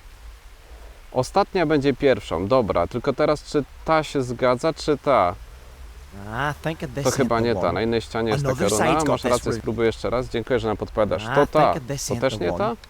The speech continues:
Speaker 2: Another side's
Speaker 1: Ostatnia
Speaker 2: got
Speaker 1: będzie
Speaker 2: this
Speaker 1: pierwsza.
Speaker 2: rune too.
Speaker 1: Próbujemy dalej. Dobrze, że nam daje takie możliwości. Przeszukajmy inne ściany. Obracaj dalej,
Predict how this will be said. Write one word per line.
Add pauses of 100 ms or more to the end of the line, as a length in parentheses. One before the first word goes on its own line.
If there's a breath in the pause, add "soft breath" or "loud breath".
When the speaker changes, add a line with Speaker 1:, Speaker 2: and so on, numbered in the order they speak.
(320)
Speaker 2:
Another
side's
Speaker 1:
Ostatnia
Speaker 2:
got
Speaker 1:
będzie
Speaker 2:
this
Speaker 1:
pierwsza.
Speaker 2:
rune (140)
too.
Speaker 1:
Próbujemy
dalej.
Dobrze,
że
nam
daje
takie
możliwości. (540 loud breath)
Przeszukajmy
inne
ściany. (1600)
Obracaj
dalej,